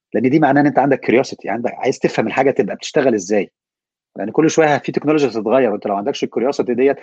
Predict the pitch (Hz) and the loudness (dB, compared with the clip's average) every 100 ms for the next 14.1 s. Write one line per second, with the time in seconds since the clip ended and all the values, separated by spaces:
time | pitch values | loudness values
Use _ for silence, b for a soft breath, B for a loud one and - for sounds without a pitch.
0 | B - 113 107 - 156 135 110 - - | B -12 -10 -6 -2 0 0 0 0 -2
1 | 117 139 139 123 117 135 - - - _ | -2 0 0 -2 0 -4 -4 -14 -20 _
2 | _ _ - 104 104 95 110 147 160 139 | _ _ -16 -12 -10 -10 -6 -4 -2 -2
3 | 113 - 147 - 117 98 104 95 104 101 | -2 0 -2 -2 -6 -6 -8 -4 -4 -4
4 | - - _ _ _ _ _ _ - 135 | -8 -12 _ _ _ _ _ _ -4 -2
5 | 135 - 101 107 123 123 104 - 90 78 | -4 -4 -4 -2 0 0 -2 -2 -2 -4
6 | _ _ _ _ _ _ _ _ b b | _ _ _ _ _ _ _ _ b b
7 | b b b _ _ _ _ 113 113 147 | b b b _ _ _ _ -4 0 2
8 | 143 135 113 120 135 123 120 101 110 120 | 4 4 2 0 0 0 -4 -4 -6 -8
9 | - - - 160 170 165 147 127 107 120 | -8 -16 -2 -2 0 0 2 0 -2 -6
10 | 123 123 123 180 147 117 120 131 120 - | -4 -2 0 0 -2 -4 -2 0 -2 -4
11 | 110 - 165 156 160 156 151 151 - - | -16 -8 -4 -2 -4 -2 -4 -4 -8 -6
12 | 123 165 156 160 139 131 160 139 123 - | -4 -2 -4 -4 -4 -2 -2 -4 -8 -10
13 | 165 165 131 156 - 135 135 131 - _ | -10 -8 -6 -6 -8 -10 -8 -8 -10 _
14 | - | -20